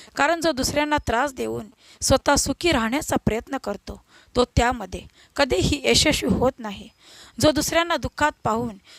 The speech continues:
स्वतः सुखी राहतो, आनंदी स्वतःला मानतो, पण ते त्याचे, तो त्याचा आनंद फार काळ टिकत नाही.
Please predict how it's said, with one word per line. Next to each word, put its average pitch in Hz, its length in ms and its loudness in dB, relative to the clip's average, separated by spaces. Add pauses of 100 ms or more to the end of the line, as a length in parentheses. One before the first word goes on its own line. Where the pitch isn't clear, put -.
स्वतः 294 320 2
सुखी 311 380 0
राहतो, 190 400 -6 (240)
आनंदी 330 380 0
स्वतःला 302 460 0
मानतो, 208 500 -8 (300)
पण 233 240 4 (360)
ते 277 100 4
त्याचे, 240 360 2 (480)
तो 302 100 6
त्याचा 285 300 2
आनंद 214 460 -4 (380)
फार 262 300 4
काळ 240 240 0
टिकत - 320 -8
नाही. 190 260 -12